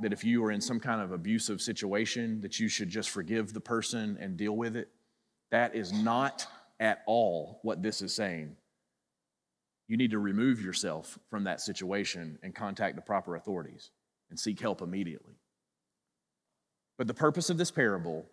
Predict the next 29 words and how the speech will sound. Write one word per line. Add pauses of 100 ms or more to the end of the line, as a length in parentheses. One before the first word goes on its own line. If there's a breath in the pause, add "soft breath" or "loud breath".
(240)
is
to
communicate
the
principle, (1040)
right? (380)
That's
the
purpose
of
this
parable,
is
to
communicate (300)
the
overarching
general
principle
that
we
should
all
strive
to
live
by
in
our